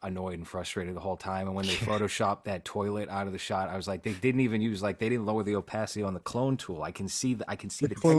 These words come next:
Speaker 1: texture of the
Speaker 3: tool.
Speaker 1: toilet still there.
Speaker 3: Yeah, yeah.
Speaker 1: Yeah, th-, I know how they did this. It's just, it's crazy that this is a phenomenon. But then some time passed, and I was like, "I think Skinamarink coming out and being a hit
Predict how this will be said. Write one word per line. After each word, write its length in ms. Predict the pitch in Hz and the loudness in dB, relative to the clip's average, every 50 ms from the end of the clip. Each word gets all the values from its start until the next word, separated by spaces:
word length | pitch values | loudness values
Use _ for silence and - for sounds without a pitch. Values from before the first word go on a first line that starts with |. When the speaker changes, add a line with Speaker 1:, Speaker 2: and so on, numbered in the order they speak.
| 160 165 | 8 6
Speaker 1:
texture 40 | 156 | 6
of 40 | 135 | 4
the 60 | 160 156 | 4 2
Speaker 3:
tool. 140 | 156 151 151 - | 4 2 2 2
Speaker 1:
toilet 160 | 110 - - | 0 0 -6
still 200 | - - - 80 | -12 -14 -14 -12
there. 140 | 85 85 - - | -12 -10 -10 -10
Speaker 3:
Yeah, 80 | 127 | -10
yeah. 180 | - - - - - | -10 -10 -12 -6 0
Speaker 1:
Yeah, 240 | 120 131 127 104 - | 4 4 6 6 6
th-, 140 | - - 123 | 4 4 6
I 100 | 135 135 | 6 6
know 260 | 135 131 160 170 151 - | 6 8 8 8 8 6
how 180 | - 131 127 | 4 2 2
they 140 | 110 110 104 | 2 2 2
did 240 | 90 151 160 127 92 | 2 2 2 2 0
this. 260 | 85 73 69 - - | -6 -10 -10 -10 -12
It's 160 | 95 95 - | -12 -12 -8
just, 200 | - 120 101 - | -6 -6 -4 -4
it's 140 | 107 101 - | -4 -4 -4
crazy 440 | - - - 143 143 135 - 110 107 | -4 0 2 4 4 4 2 0 -2
that 140 | 92 98 90 | -4 -4 -4
this 180 | - 101 - 107 | -6 -6 -6 -6
is 80 | 90 92 | -8 -8
a 60 | 90 | -8
phenomenon. 580 | - 98 92 104 117 123 117 95 85 80 78 - - - - - - _ | -6 -4 -2 2 2 2 2 2 0 -2 -4 -6 -12 -18 -20 -20 -10 _
But 280 | - 175 143 117 113 - - - - - - _ _ _ _ - - | 4 6 6 6 4 0 -6 -16 -20 -20 -20 _ _ _ _ 0 4
then 200 | 147 156 165 143 | 4 6 6 4
some 200 | - 170 143 123 | 4 2 2 2
time 320 | 123 131 139 139 135 127 | 2 2 2 2 2 0
passed, 500 | - 107 98 95 92 90 90 - - - 113 | 0 -2 -4 -4 -2 -4 -6 -8 -10 -8 -4
and 100 | 113 113 | -2 -2
I 80 | 113 | 0
was 120 | 110 101 107 | 0 0 0
like, 340 | 110 104 101 98 95 - - - - _ _ _ _ _ _ - | 0 0 0 -2 -4 -8 -16 -20 -20 _ _ _ _ _ _ 2
"I 220 | 107 127 151 180 175 | 4 4 4 4 0
think 320 | - - - 156 147 135 | -2 -2 0 0 0 0
Skinamarink 600 | - - - 135 127 123 120 113 107 104 104 - | -2 0 2 2 2 4 2 2 2 2 0 -2
coming 340 | - - 104 101 104 104 98 | -2 -2 -2 0 0 0 0
out 380 | 98 95 95 90 90 92 - - _ | 0 0 0 0 -2 -2 -4 -8 _
and 200 | 110 98 90 82 | -6 -6 -4 -2
being 360 | 92 107 104 104 101 95 92 | 0 0 2 2 2 2 0
a 240 | 90 87 87 87 87 | -2 -2 -4 -4 -6
hit 460 | - - 139 151 120 92 - - _ | -4 0 2 2 2 2 -2 -8 _